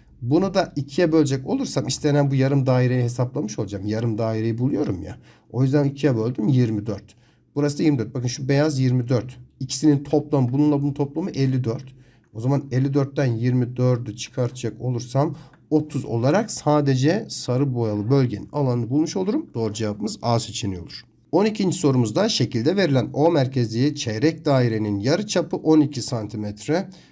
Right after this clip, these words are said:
Buranın ça-, yarıçapı, yani bunu bütün olarak şöyle çeyrek daireymiş. Bunu bütün olarak düşündüğümüz zaman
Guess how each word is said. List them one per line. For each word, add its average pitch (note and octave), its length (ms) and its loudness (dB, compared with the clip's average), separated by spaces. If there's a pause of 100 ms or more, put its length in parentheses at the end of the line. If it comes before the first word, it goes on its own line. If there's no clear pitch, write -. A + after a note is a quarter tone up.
(180)
Buranın B2 340 2
ça-, B2+ 320 -2
yarıçapı, B2+ 440 0
yani A#2 240 -2
bunu B2+ 260 -2
bütün C#3+ 220 -4
olarak A#2+ 300 2
şöyle G#2+ 420 -2
çeyrek A2+ 400 -4
daireymiş. A#2+ 460 -2
Bunu A#2 140 -4
bütün G#2+ 200 -4
olarak B2 360 0
düşündüğümüz C3+ 480 -2
zaman D3 340 0